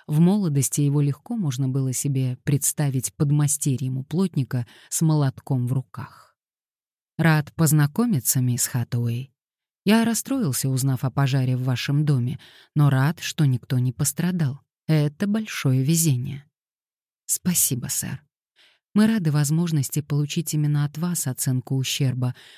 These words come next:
а также рекомендации по восстановлению Рамзи Хауса". "Я постараюсь", пообещал он. "Мистер Дэшел, а в вашей фирме есть архитектор?"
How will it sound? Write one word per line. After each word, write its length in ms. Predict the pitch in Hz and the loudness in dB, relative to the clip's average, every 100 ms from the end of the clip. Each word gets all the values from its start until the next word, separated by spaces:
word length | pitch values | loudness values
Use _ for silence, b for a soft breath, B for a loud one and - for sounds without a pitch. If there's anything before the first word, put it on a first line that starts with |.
| B | B
а 100 | 170 | -4
также 300 | 208 185 160 | -2 0 0
рекомендации 840 | 143 151 151 147 160 190 - 147 | 2 0 2 2 0 -2 -2 -4
по 140 | - 143 | -2 0
восстановлению 840 | 135 - 139 135 131 143 143 131 | 0 0 0 2 2 2 2 2
Рамзи 340 | 131 127 120 | 2 2 0
Хауса". 580 | 135 - 120 143 - 143 - _ _ _ _ _ _ _ _ _ | -2 -4 -6 -2 -4 -4 -12 _ _ _ _ _ _ _ _ _
"Я 340 | - 175 156 143 - | 0 4 4 2 0
постараюсь", 800 | 160 - 160 151 117 131 - - _ _ _ | 0 2 2 2 0 -2 -4 -6 _ _ _
пообещал 600 | 139 123 120 113 127 120 | 0 0 0 -2 -2 -2
он. 220 | 120 123 - _ _ _ _ _ _ _ _ _ _ _ _ | -2 -6 -14 _ _ _ _ _ _ _ _ _ _ _ _
"Мистер 420 | 190 214 214 190 | 4 4 4 0
Дэшел, 520 | 170 131 117 - 127 123 _ B B B _ | 0 0 -2 -4 -6 -8 _ B B B _
а 280 | - 185 175 | 0 2 2
в 140 | 165 | 0
вашей 300 | 165 202 - | -2 -2 -2
фирме 500 | 208 - 147 135 143 | -4 -4 0 2 2
есть 320 | 143 208 - 247 | 2 -2 -4 -8
архитектор?" 720 | - 185 - - - 156 | -6 -6 -4 -8 -8 -10